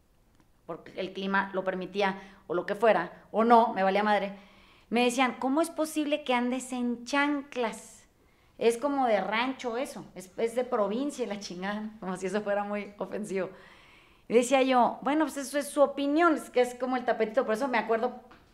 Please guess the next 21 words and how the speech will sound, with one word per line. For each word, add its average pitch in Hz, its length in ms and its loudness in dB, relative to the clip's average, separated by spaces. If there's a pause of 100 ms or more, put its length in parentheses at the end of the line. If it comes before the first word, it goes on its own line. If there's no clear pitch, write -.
(160)
perfecto, 220 800 2
<laughs> 196 300 -8
ahorita 202 260 0
que 233 100 -2
lo 208 80 -2
dijiste, 202 320 -4
dije, 220 200 -4
"Ah, 214 200 4
huevo, 254 140 6
yo 262 180 6
quiero 254 180 2
uno 254 140 -4
de 240 120 0
esos". 339 300 -8 (280)
<laughs> - 260 -20
Que - 80 0
decirle 269 340 8
a 294 40 10
alguien, 285 260 2
"Párese 320 280 8
ahí". 311 400 4